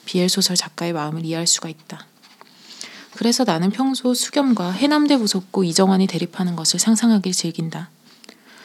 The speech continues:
둘 다 팀의 주장이지만 성격은 사뭇 다르다. 하나의 포지션으로 설명하기엔 넘치는 능력치를 가진 건 마찬가지지만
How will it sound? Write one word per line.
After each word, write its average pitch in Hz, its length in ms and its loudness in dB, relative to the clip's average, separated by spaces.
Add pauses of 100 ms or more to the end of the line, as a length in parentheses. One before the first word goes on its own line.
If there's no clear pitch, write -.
(140)
둘 226 160 0
다 254 120 8
팀의 302 280 6
주장이지만 202 720 6
성격은 247 500 4
사뭇 269 300 2
다르다. - 460 -8 (640)
하나의 330 380 6
포지션으로 254 580 6
설명하기엔 226 720 6
넘치는 175 480 6
능력치를 185 500 4
가진 175 260 -2
건 170 160 0
마찬가지지만 180 1000 2